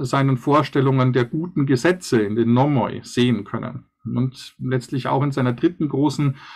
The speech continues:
äh, politisch, äh, philosophischen Schrift, nämlich dem Politikos, wo er eben den idealen Staatsmann darstellt,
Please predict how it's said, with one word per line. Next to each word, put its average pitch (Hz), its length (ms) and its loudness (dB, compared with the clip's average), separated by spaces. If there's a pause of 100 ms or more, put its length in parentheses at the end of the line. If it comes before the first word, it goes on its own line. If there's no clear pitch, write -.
(240)
äh, 135 120 2
politisch, 139 760 -2
äh, 123 560 2
philosophischen 139 680 0
Schrift, 165 460 0 (360)
nämlich 123 280 2
dem 127 180 2
Politikos, 135 760 2
wo 135 160 2
er 139 60 0
eben 131 140 2
den 131 140 2
idealen 127 720 2
Staatsmann 123 880 2
darstellt, 127 680 2